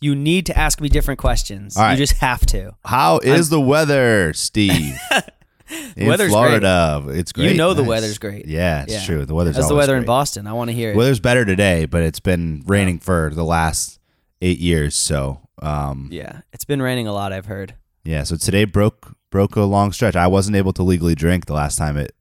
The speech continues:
Speaker 2: was not raining, so,
Speaker 1: <laughs> Yeah.
Speaker 2: um,
Speaker 1: Well,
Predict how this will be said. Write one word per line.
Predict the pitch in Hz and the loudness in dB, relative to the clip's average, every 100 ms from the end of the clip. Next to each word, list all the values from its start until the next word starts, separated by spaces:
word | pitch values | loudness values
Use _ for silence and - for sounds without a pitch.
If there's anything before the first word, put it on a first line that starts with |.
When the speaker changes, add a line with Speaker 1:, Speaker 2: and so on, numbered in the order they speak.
| - | -10
Speaker 2:
was | 71 | -8
not | 76 69 69 | -6 -6 -6
raining, | 73 67 64 | -6 -8 -10
so, | - 62 65 _ | -10 -10 -10 _
Speaker 1:
<laughs> | - | -12
Yeah. | 123 - - - 120 | -12 -12 -16 -20 -16
Speaker 2:
um, | - 131 131 123 127 | -10 -8 -8 -10 -12
Speaker 1:
Well, | 123 113 | -8 -6